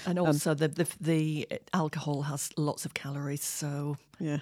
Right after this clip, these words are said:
Speaker 2: don't
Speaker 1: you know,
Speaker 2: worry.
Speaker 1: forget about it. Um,
Speaker 2: <laughs> Do you use flavoured tonics? I mean, for me, there's no point in using flavoured tonics unless you've got a really rubbish gin,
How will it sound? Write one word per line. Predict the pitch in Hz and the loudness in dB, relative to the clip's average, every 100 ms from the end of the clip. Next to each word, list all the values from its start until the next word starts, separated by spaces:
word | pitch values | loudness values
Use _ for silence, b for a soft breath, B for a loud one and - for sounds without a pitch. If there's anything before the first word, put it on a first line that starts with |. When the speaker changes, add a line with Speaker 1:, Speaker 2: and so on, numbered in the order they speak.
| - | -2
Speaker 2:
don't | 147 | 0
Speaker 1:
you | 170 | 2
know, | 147 | 2
Speaker 2:
worry. | 147 | 4
Speaker 1:
forget | 147 143 | 2 2
about | - 143 139 | -2 -2 0
it. | 147 - B B | 0 -2 B B
Um, | - 185 185 185 214 | 8 8 8 6 2
Speaker 2:
<laughs> | - - | -2 2
Do | |
you | 285 262 247 | 4 6 4
use | 220 | 2
flavoured | - 233 233 247 | 2 2 2 -2
tonics? | - 240 262 - - - | -4 -2 -2 -2 -6 -2
I | |
mean, | 214 214 | 0 0
for | - | 0
me, | 214 214 202 | 2 2 2
there's | 190 202 | 0 0
no | 190 | 0
point | 180 - 208 | -2 0 0
in | - | 0
using | 139 143 | -2 -2
flavoured | 151 165 156 156 | -4 -4 -4 -6
tonics | - 165 - - - - | -4 -4 -4 -8 -12 -4
unless | 175 170 - | -2 -2 -4
you've | - | -4
got | - | -4
a | |
really | 156 156 | -2 0
rubbish | 151 147 143 143 | 2 2 0 -2
gin, | - 180 147 - | -2 0 0 -2